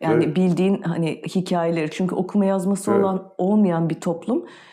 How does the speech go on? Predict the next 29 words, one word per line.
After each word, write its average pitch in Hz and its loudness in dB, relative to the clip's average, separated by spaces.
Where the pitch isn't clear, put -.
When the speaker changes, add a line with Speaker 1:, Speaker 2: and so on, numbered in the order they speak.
Speaker 1:
nasıl 208 2
anlayacak 160 -2
o 156 -2
hikayeleri? 143 -2
Speaker 2:
Evet. 131 2
Speaker 1:
Gördüğü 202 2
anda 185 0
o, 240 0
o 190 -2
İncil'deki 196 2
Speaker 2:
Tabii, 180 4
Speaker 1:
bölümü 175 2
anlıyor. 208 2
Speaker 2:
tabii. - -16
Speaker 1:
Ama - 0
gündelik 190 2
hayatı 208 0
da 208 0
katmaya 156 -4
başlıyorlar. 127 -2
Speaker 2:
Evet. - -
Speaker 1:
Ha. 151 -6
Speaker 2:
Yani 110 -2
Hristiyanlık 117 -2
ortaya 101 0
çıktığında, 90 -4
İsa 85 -6
ortaya 82 -2
çıktığında, 87 -6